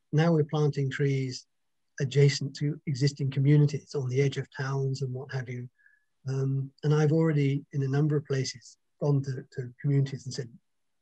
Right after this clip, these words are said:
"We'd like to plant up that area. Are you happy with that?" They say, "Yes, provided that it doesn't look like a First World War One graveyard,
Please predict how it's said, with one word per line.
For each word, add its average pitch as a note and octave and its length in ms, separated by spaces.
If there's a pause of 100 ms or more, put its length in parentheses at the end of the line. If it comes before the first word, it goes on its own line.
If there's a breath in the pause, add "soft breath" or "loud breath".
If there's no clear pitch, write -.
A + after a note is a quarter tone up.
"We'd D3 120
like E3 180
to C3+ 80
plant C#3 300
up D3 140
that C#3 140
area. C#3+ 300
Are A#2+ 80
you B2 60
happy D#3 240
with - 200
that?" - 120 (260)
They C3 80
say, C3+ 140
"Yes, C#3+ 320
provided D3+ 680 (800)
that C#3 200 (240)
it D3 100
doesn't D3 320
look D3+ 160
like C3+ 240
a C#3 80 (640)
First C#3 240
World C3 220
War C3 100
One C3+ 100
graveyard, D3 400